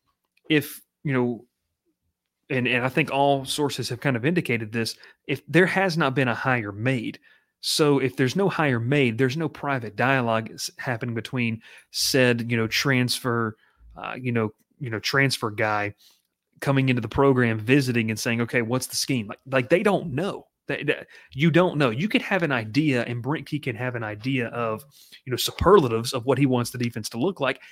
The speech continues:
and every head coach has that. "We want you to be tough. We want you to be nasty up front. We've gotta get, you know, really good protection, you know, up front." But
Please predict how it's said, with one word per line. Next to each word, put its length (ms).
and 120
every 220
head 120
coach 240
has 220
that. 180
"We 80
want 220
you 40
to 60
be 80
tough. 240
We 80
want 180
you 60
to 20
be 100
nasty 440
up 80
front. 220
We've 120
gotta 220
get, 220
you 80
know, 180
really 260
good 240
protection, 560
you 180
know, 120
up 100
front." 240
But 180